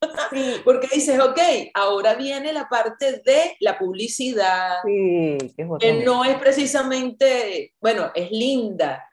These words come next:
Speaker 1: pero no es el proceso creativo. El proceso
Speaker 2: Así
Speaker 1: creativo
Speaker 2: es.
Speaker 1: es,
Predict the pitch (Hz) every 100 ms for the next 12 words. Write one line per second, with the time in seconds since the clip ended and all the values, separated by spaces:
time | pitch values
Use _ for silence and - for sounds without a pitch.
0 | _ 202 208 214 220 254 311 349 277 214
1 | 196 175 170 170 175 175 - 170 214 202
2 | 165 147 160 151 127 147 160 175 180 185
3 | 170 202 175 147 123 180 175 175 - -
4 | _